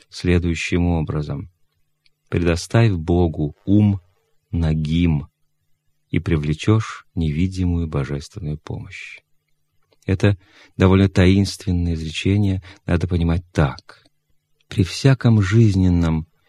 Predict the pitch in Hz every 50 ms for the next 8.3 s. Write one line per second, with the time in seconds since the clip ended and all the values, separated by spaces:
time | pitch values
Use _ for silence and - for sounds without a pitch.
0 | _ _ _ - 117 104 110 113 - - - 110 101 90 80 - 73 69 69 69
1 | - - - 78 76 - - - - - - 78 73 73 71 - - 90 98 92
2 | 85 87 - - - - - - - - _ _ 92 90 85 80 87 82 - 82
3 | 82 80 85 104 120 127 123 107 87 76 71 67 69 82 - _ _ _ _ _
4 | _ _ _ _ _ _ _ _ _ _ - - 104 110 120 113 120 120 117 -
5 | - 110 107 - - 117 113 - - - 131 - - - 110 98 - - - 110
6 | 101 - - - 113 107 104 92 85 80 80 78 - _ _ _ _ _ _ _
7 | _ _ - 98 98 - - - - 98 98 98 98 98 98 95 92 104 120 131
8 | 127 98 78 73 69 67